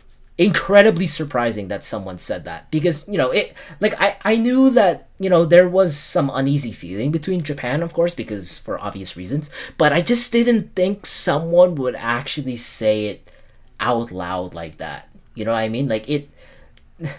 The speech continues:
now, granted, like, this person said what she said. I think it was she, yeah, it was she, in Korean, so sh-,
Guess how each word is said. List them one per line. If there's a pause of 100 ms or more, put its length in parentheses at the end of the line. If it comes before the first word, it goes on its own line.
now, (460)
granted, (160)
like, (240)
this
person
said
what
she
said. (460)
I
think
it
was
she,
yeah,
it
was
she, (280)
in (140)
Korean,
so
sh-,